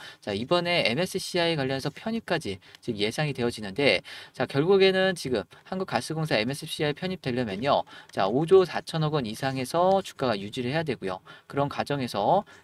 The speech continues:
육만 원대 위에서 지금 주가가 유지가 돼야 되는 건데, 자, 충분히 육만 원 위에서 그 이상에서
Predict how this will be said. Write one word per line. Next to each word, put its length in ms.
육만 360
원대 680
위에서 460
지금 160
주가가 460
유지가 260
돼야 220
되는 160
건데, 440
자, 100
충분히 420
육만 220
원 140
위에서 560
그 160
이상에서 600